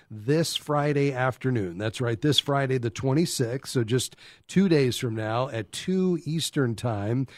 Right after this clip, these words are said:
We've got twenty spots remain in our Planning to Be Debt-Free workshop. It's just thirty minutes,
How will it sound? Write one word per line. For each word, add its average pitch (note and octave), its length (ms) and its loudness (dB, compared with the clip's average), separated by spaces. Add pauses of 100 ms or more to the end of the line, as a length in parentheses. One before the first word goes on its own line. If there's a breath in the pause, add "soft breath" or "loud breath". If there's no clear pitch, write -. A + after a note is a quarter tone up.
(200 loud breath)
We've C3 160 0
got B2 220 0
twenty E3 320 0
spots C#3+ 500 0
remain B2+ 600 0
in B2+ 260 -2
our A2 260 -2
Planning E3 600 -2
to C#3 120 -2
Be C3+ 240 -2
Debt-Free B2+ 720 0 (240 loud breath)
workshop. B2 600 -2
It's G2+ 120 -8
just - 240 -2
thirty D3+ 260 0
minutes, E3+ 440 0